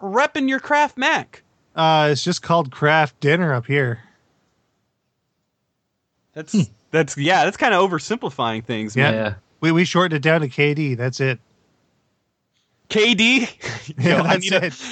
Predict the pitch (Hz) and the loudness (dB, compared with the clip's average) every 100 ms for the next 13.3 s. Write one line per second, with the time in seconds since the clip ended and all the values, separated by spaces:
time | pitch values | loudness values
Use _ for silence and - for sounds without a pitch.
0 | - 160 190 208 196 185 180 170 160 139 | -4 0 2 2 2 2 2 0 0 0
1 | 180 196 185 160 151 139 - 143 - 131 | 2 2 2 2 2 0 2 -2 -2 -6
2 | 127 120 139 123 117 113 104 104 135 165 | -4 -4 0 0 0 -4 -6 -6 -4 -2
3 | 160 170 175 170 165 - - - - 220 | 0 0 2 0 -4 -12 -12 -4 0 2
4 | 208 214 226 202 208 196 190 175 190 208 | 2 2 2 0 0 0 0 0 0 0
5 | 233 175 202 - - 185 180 180 170 160 | 0 0 -4 -2 -2 -2 -2 -2 0 2
6 | 135 131 123 120 127 139 147 175 180 196 | 0 0 0 2 0 -6 -2 2 2 2
7 | 160 175 170 175 190 185 180 - - 180 | -2 -4 -2 0 2 4 2 0 -4 0
8 | 156 143 151 131 131 110 101 - _ _ | 2 2 0 2 2 0 -4 -8 _ _
9 | _ 151 151 139 147 151 151 139 143 135 | _ -8 -6 -4 -6 -6 -8 -4 -6 -4
10 | 139 135 131 123 - 135 127 143 139 131 | -4 0 0 -2 0 0 2 4 4 4
11 | 127 120 113 - - - 143 - _ - | 2 0 -2 -8 -8 -8 -8 -10 _ -20
12 | - 123 - _ _ _ _ - - 170 | -14 -14 -16 _ _ _ _ -10 0 4
13 | 165 135 | 4 2